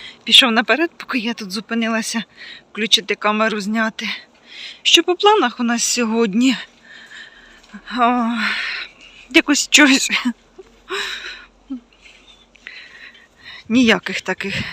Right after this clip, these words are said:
великих планів. Пересаджувати квіти не буду, просто дістану горщики, поставлю красиво їх на вікно і хай собі стоять. Хочу, щоб вони адаптувалися вдома,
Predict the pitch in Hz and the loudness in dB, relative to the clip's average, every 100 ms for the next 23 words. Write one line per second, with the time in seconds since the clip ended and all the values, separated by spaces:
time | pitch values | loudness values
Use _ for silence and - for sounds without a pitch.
0 | - 202 233 - 262 - 370 359 269 220 | -2 2 2 2 0 8 10 10 6 2
1 | - - - - - - - - 247 247 | -8 -14 -20 -12 -10 -4 -4 2 6 6
2 | - 262 247 226 247 226 254 277 277 330 | 6 6 6 4 2 2 2 4 4 8
3 | 480 311 226 262 - 202 208 - 226 226 | 8 6 4 2 2 -2 -4 2 6 6
4 | 214 214 - - - - - - 196 208 | 4 0 -6 -12 -14 -14 -16 -10 -4 4
5 | 339 392 269 - 196 208 - 214 196 - | 6 8 6 6 2 -2 4 6 6 2
6 | 208 226 - 196 226 240 - 277 277 359 | 2 0 0 4 4 4 6 4 6 6
7 | 359 269 - 214 226 214 165 226 - 233 | 6 6 4 -2 -2 -4 -4 -2 0 2
8 | 214 196 175 - 233 220 - 226 190 208 | 4 2 0 0 2 2 2 2 0 2
9 | 214 214 269 - 359 427 370 - 285 226 | 4 6 4 6 6 6 6 6 4 4
10 | 277 269 240 220 | 4 6 4 2